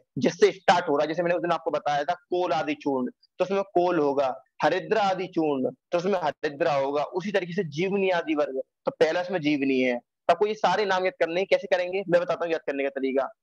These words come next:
सबसे पहले तो उनकी number, कि जीवनी के अंदर कितने item है? सिक्स, मैंने आप सामने लिख दिया, six है, एक, दो, तीन, चार, पाँच, छह। दूसरा बल्ले आदि, बल्ले आदि में चार है, एक, दो, तीन, चार। तृप्तिग्न में छह है,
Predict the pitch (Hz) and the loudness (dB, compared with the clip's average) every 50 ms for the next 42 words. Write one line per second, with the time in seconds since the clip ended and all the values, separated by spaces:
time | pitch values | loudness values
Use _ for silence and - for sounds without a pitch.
0 | _ _ _ _ _ - - 185 202 214 202 214 220 220 196 208 170 156 151 147 | _ _ _ _ _ 0 0 2 2 0 -2 -4 -4 -4 -2 0 0 0 0 0
1 | 139 131 139 - _ _ _ - 190 147 131 160 185 190 202 208 208 214 214 214 | 0 -2 -2 -6 _ _ _ -10 -8 -6 -4 -2 -2 0 0 -2 -2 -4 -6 -6
2 | 220 - 214 214 196 196 196 202 208 220 214 - - 175 175 - 156 165 165 165 | -4 -2 -2 -2 -2 -2 -2 -4 -4 -6 -6 -4 -4 -4 -4 -2 -4 -2 -2 -2
3 | 165 160 - - 185 170 180 180 156 147 147 190 185 - - 175 - - 151 131 | -4 -4 -4 -4 -4 -2 -2 -2 -2 0 0 0 0 0 -4 -6 -4 -2 -2 -2
4 | 123 - _ _ _ _ _ - 147 147 156 165 175 165 - - _ _ _ - | -2 -4 _ _ _ _ _ -2 0 2 2 0 -2 -4 -8 -20 _ _ _ -4
5 | 127 123 135 135 131 127 127 147 180 208 - - _ _ _ _ - 147 143 139 | 0 2 2 2 2 2 0 0 -2 -6 -10 -18 _ _ _ _ 0 0 2 2
6 | 131 127 127 135 156 185 - - _ _ _ _ _ - - 143 131 127 127 131 | 2 2 0 0 -2 -4 -8 -14 _ _ _ _ _ -4 0 0 0 2 0 0
7 | 131 123 - - - _ _ _ _ - 143 131 123 120 123 139 180 180 - _ | 0 -2 -4 -6 -10 _ _ _ _ -4 -2 0 0 0 0 -2 -4 -8 -14 _
8 | _ _ _ - - 190 160 - - - - _ _ _ _ _ _ _ _ _ | _ _ _ -6 -2 -2 -2 -2 -4 -6 -12 _ _ _ _ _ _ _ _ _
9 | _ _ - 143 131 170 190 185 214 220 208 - 170 170 180 170 170 165 151 143 | _ _ -6 -2 0 0 0 0 -2 -4 -2 -2 -2 -2 -2 -2 -2 -2 -2 -4
10 | 135 131 107 101 151 175 180 196 185 185 214 208 196 - - 180 160 156 147 139 | -6 -4 -2 0 0 0 0 -2 -2 -2 -4 -6 -4 -2 0 0 0 0 0 -2
11 | 127 - - - 160 165 170 156 139 - _ _ - - 143 151 135 123 127 _ | -4 -6 -6 -4 -2 -2 0 -2 -4 -6 _ _ -8 -4 -2 -2 -2 -4 -6 _
12 | _ - 147 147 135 123 - - _ - - 147 131 139 - - - _ _ _ | _ -4 -2 -2 -2 -4 -8 -10 _ -2 0 0 0 0 -4 -8 -14 _ _ _
13 | - - 185 180 - 214 196 214 208 214 214 214 - - 185 165 180 156 131 - | -4 -4 -2 -2 -2 -4 -2 -2 -2 -2 -2 -2 -2 -2 -2 0 0 -2 -4 -6